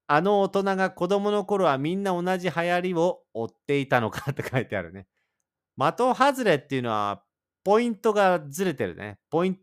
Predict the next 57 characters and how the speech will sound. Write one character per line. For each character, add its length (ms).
そ 160
の 140
ポ 200
イ 60
ン 80
ト 120
が 140
ず 300
れ、 240
ま 140
あ、 20
み 220
ん 80
な 120
と 260
そ 140
の 160
違 60
う 40
っ 20
て 160
こ 120
と 100
で 100
す。 180
は 100
い。 120
そ 400
う 80
か。 160
も 80
う 60
結 280
構 180
前 260
か 120
ら、 120
十 260
年 220
以 40
上 140
前 260
か 120
ら 100
そ 180
ん 60
な 140
感 280
じ 100
っ 20
て 140
こ 120
と 100
だ 140
ね。 280
う 60
ん。 280